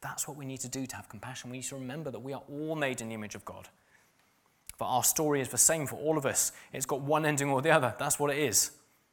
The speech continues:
It's not about me being richer or you poorer. So how do we practically do that? 'Cause I could leave it as that, but I really want to do some application parts. And I guess,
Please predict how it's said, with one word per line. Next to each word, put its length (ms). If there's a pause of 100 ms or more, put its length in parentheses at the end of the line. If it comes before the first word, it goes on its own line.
(1000)
It's 140
not 140
about 240
me 140
being 200
richer 260
or 140
you 140
poorer. 440 (1700)
So 140
how 140
do 60
we 60
practically 500
do 180
that? 320
'Cause 120
I 80
could 140
leave 180
it 80
as 120
that, 200
but 80
I 60
really 240
want 160
to 40
do 40
some 160
application 480
parts. 240
And 60
I 20
guess, 300